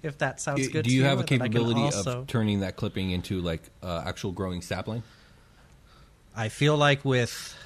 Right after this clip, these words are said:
Speaker 1: if I have, I have plant growth, which I can
Speaker 2: Mm-hmm.
Speaker 1: use to enrich. If I cast the spell over eight hours, it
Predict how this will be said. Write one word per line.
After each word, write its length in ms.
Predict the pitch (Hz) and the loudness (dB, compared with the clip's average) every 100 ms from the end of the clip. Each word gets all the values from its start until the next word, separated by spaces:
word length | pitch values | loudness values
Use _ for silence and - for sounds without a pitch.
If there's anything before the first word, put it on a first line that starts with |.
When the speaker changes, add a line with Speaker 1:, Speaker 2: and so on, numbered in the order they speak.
| - - - - - | -20 -20 -20 -14 -8
Speaker 1:
if 180 | 120 | -2
I 120 | 120 127 | 2 2
have, 500 | 135 135 120 - - | 4 0 -2 -10 -6
I 100 | 110 | 0
have 160 | 131 139 | 0 0
plant 300 | 143 135 113 | 0 0 -2
growth, 560 | 117 104 101 - - - | -4 -4 -4 -8 -14 -6
which 180 | 110 | -2
I 140 | 117 98 | -2 -2
can 280 | - 104 98 | -2 -4 -2
Speaker 2:
Mm-hmm. 180 | 98 92 - - | -2 -4 -6 -10
Speaker 1:
use 280 | 110 113 - | -4 -4 -4
to 180 | 123 107 | -4 -4
enrich. 640 | 98 104 120 - - - - - _ _ | -2 -4 -4 -6 -6 -8 -20 -20 _ _
If 160 | - 117 | -10 -2
I 100 | 120 | 0
cast 260 | 143 131 - | 2 2 2
the 80 | |
spell 520 | 120 - 131 127 123 110 | -4 0 0 0 0 -2
over 320 | 120 120 117 | -4 -2 -4
eight 220 | 110 117 | -4 -6
hours, 220 | 113 113 | -6 -6
it 320 | 113 - - | -10 -10 -18